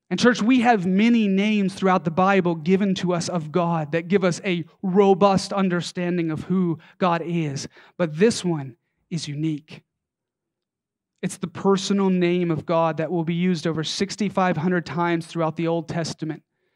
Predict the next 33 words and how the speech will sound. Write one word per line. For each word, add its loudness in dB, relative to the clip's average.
And 0
it 2
would 2
become 2
so 4
sacred 0
to -2
the -2
Jews 0
that 2
they 4
would -2
refuse 0
to -4
take -4
it -2
on 2
their 4
lips 0
in 0
fear 2
of -2
taking -2
it -4
in -4
vain. -2
And -4
God 4
shares 2
this 0
name 2
with 2
Moses 2